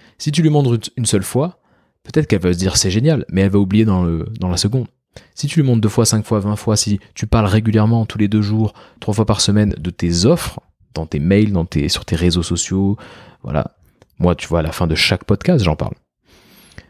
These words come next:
Si t'en parles régulièrement, les gens vont se dire : « Ah, ok. » Voilà. À chaque fois que tu vas parler de tes offres, cette personne, ce potentiel client, va, va y penser,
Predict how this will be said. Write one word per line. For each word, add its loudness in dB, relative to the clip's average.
Si 0
t'en 2
parles 0
régulièrement, 4
les 4
gens 2
vont 0
se -2
dire : « 0
Ah, -2
ok. » -6
Voilà. -16
À -2
chaque 0
fois 0
que -2
tu -8
vas 0
parler 0
de -4
tes -2
offres, -4
cette -8
personne, 0
ce -8
potentiel -2
client, 0
va, -2
va 2
y 0
penser, 0